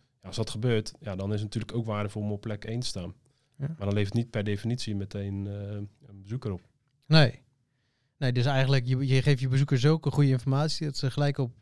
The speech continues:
Speaker 2: Google al geholpen zijn.
Speaker 1: Exact.
Speaker 2: Maar daardoor, eh, heb je zelf niet meer de kans om ze op een andere manier te gaan vangen. Want ze komen niet op je site, waardoor je,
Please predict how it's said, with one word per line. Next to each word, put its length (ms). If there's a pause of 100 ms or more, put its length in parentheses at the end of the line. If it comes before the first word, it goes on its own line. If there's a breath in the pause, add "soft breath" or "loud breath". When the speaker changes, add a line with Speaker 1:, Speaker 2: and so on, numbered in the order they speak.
(160)
Speaker 2:
Google 260
al 140
geholpen 360
zijn. 340
Speaker 1:
Exact. 300
Speaker 2:
Maar 100
daardoor, 500 (360)
eh, 120 (400)
heb 120
je 100
zelf 180
niet 120
meer 100
de 60
kans 280
om 180
ze 260 (280)
op 100
een 80
andere 280
manier 240
te 80
gaan 160
vangen. 280 (420)
Want 180
ze 160
komen 240
niet 120
op 80
je 60
site, 400
waardoor 300
je, 220